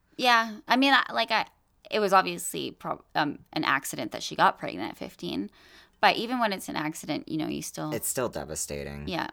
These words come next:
Speaker 2: Like, she had this, she would have had the same hormones. And then
Speaker 1: Yeah.
Speaker 2: her baby would have gone missing. So, yeah,
Speaker 1: Oh my
Speaker 2: we're not making
Speaker 1: God.
Speaker 2: excuses for Gloria or
Speaker 1: I would
Speaker 2: anything,
Speaker 1: lose
Speaker 2: but I
Speaker 1: my
Speaker 2: get it,
Speaker 1: mind,
Speaker 2: yeah.
Speaker 1: um, if, like, my baby was stolen right after I had, I mean, obviously anytime, but, <laughs> you
Speaker 2: Yeah,
Speaker 1: know, like,
Speaker 2: anytime,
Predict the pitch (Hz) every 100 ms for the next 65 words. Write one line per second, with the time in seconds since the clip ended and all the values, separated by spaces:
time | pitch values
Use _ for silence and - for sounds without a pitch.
0 | - _ - 85 - 92 82 - - -
1 | 101 90 87 80 - 78 80 80 78 78
2 | 76 80 - - - - _ 104 110 107
3 | 110 92 101 98 92 90 101 95 95 104
4 | 101 98 113 110 98 87 127 156 160 160
5 | 170 160 156 - 101 95 110 117 110 127
6 | 120 127 135 135 139 - 214 254 208 190
7 | 180 208 185 170 160 156 151 160 160 151
8 | 151 175 156 139 143 185 208 - - -
9 | - - - - - - - 76 73 156
10 | - - - - - 160 156 143 165 175
11 | 165 156 147 151 - - - - - 175
12 | 175 165 - - - 160 156 151 156 143
13 | 156 147 139 151 151 147 - - - _
14 | 123 135 147 214 202 202 -